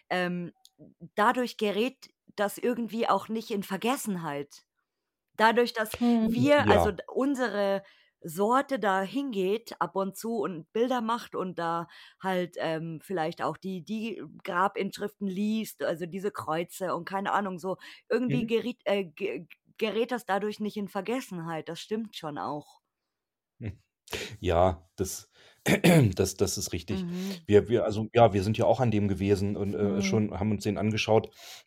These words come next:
Speaker 3: Ähm, das ist schon beeindruckend, ne, dieses Kreuz an Kreuz an
Speaker 1: Ja,
Speaker 3: Kreuz. Das,
Speaker 1: irre.
Speaker 3: äh,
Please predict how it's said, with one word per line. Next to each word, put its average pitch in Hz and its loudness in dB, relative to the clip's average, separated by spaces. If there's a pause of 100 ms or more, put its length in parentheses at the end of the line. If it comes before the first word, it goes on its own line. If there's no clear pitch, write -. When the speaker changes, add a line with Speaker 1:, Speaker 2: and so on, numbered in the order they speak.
(160)
Speaker 3:
Ähm, 92 2
das - -6
ist 123 -4
schon 117 2
beeindruckend, 98 0
ne, 92 0
dieses 82 -8
Kreuz 98 0
an 90 0
Kreuz 214 2
an 208 0
Speaker 1:
Ja, - -2
Speaker 3:
Kreuz. 226 2
Das, 175 -6
Speaker 1:
irre. 95 -4
Speaker 3:
äh, 90 -2